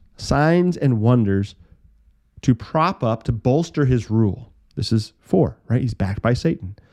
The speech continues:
Think about how the Roman Catholic Church is always pointing to, to, uh, miracles and things like this. You got the,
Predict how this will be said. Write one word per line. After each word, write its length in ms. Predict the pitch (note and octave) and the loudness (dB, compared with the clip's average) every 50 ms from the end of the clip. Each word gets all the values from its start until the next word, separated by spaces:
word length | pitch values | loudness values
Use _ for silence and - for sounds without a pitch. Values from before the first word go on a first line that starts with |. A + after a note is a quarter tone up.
| _ - - _ _ _ _ _ - | _ -20 -20 _ _ _ _ _ -4
Think 260 | - F3+ G3+ G3+ - | 0 0 0 0 0
about 240 | A3+ G#3+ G3 F3+ E3 | 0 2 2 4 4
how 100 | D#3+ D#3 | 4 4
the 100 | D3 C#3+ | 4 4
Roman 200 | C#3 C3+ C#3 C#3 | 4 2 2 2
Catholic 300 | D3 C#3 C3+ C3 A#2+ - | 0 0 0 0 -4 -4
Church 340 | - A#2+ G#2 - - - _ _ _ _ _ _ _ _ _ _ _ _ _ _ _ _ _ _ - | -2 -4 -4 -4 -6 -16 _ _ _ _ _ _ _ _ _ _ _ _ _ _ _ _ _ _ 0
is 160 | C3+ C3 A2+ | 0 0 2
always 320 | - - C#3+ D3+ D#3+ D#3 B2 | 0 0 0 0 0 0 -2
pointing 640 | - - - - D3+ D#3 D#3+ D#3 - - A#2+ A2+ A2 | -6 -8 -4 0 0 2 2 0 0 0 0 0 0
to, 420 | G#2 - - A2+ A2 A2 G#2+ F#2+ - _ _ _ _ _ _ - - | -2 -2 0 2 2 2 0 -2 -4 _ _ _ _ _ _ -20 -6
to, 320 | - - A#2 A2+ A2 G#2+ | -2 0 2 2 2 2
uh, 200 | G#2 G2+ G2 F#2+ F2+ - _ - | 2 0 0 -2 -6 -10 _ -2
miracles 580 | B2+ A#2+ B2+ C#3 C#3+ C#3 C3 - A#2+ A2 G#2 | 2 4 4 6 4 4 2 0 -2 -2 -2
and 160 | G#2+ G2+ G2+ G2 | -2 -2 -2 -4
things 300 | - G#2+ G#2 G2+ G2 F#2+ | -2 -2 -2 -2 -2 -2
like 200 | F#2+ F#2 F2 - | -4 -4 -4 -4
this. 200 | - G2 F#2 - | -6 -8 -6 -4
You 80 | F#2+ F#2 | -4 -4
got 140 | F#2 F#2+ - | -4 -4 -4
the, 240 | - G1+ G1+ - | -4 -6 -6 -6